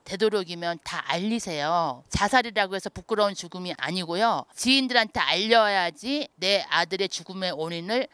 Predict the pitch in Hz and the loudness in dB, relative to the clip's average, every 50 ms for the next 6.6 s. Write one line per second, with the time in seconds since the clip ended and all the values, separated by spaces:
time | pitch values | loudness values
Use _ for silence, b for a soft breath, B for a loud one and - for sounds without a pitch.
0 | B B B B - - - 311 302 311 311 285 262 233 214 - 196 196 - _ | B B B B -12 -4 -2 0 2 2 2 4 4 2 2 2 0 -2 -2 _
1 | - 170 165 160 170 160 - _ - 262 277 311 - - 262 240 - - 147 - | -2 0 2 2 2 0 -2 _ 0 2 2 2 2 -2 -6 -8 -8 -10 -14 -14
2 | - 156 147 139 131 - 127 127 - - 175 175 160 160 - 226 226 208 190 165 | -14 -14 -12 -12 -10 -10 -12 -12 -14 -2 0 2 2 2 0 0 0 0 0 0
3 | 156 170 185 226 240 202 147 127 - b b b b - - - 339 330 330 311 | -2 -2 0 2 2 2 0 -4 -8 b b b b -16 0 2 2 2 2 0
4 | 254 190 156 165 180 202 214 220 214 226 254 262 254 262 - - 294 277 233 269 | -6 -6 -4 -2 2 2 2 2 2 0 -2 -4 -4 -4 -2 0 0 0 0 0
5 | 254 247 220 196 196 190 254 285 330 359 339 - _ - - 269 269 269 269 254 | -2 0 0 0 0 0 0 2 2 2 0 -2 _ -2 2 4 4 4 4 2
6 | 233 214 202 190 185 185 202 226 208 170 139 127 | 0 -2 -2 -4 -6 -4 -4 -2 -2 -2 -2 -4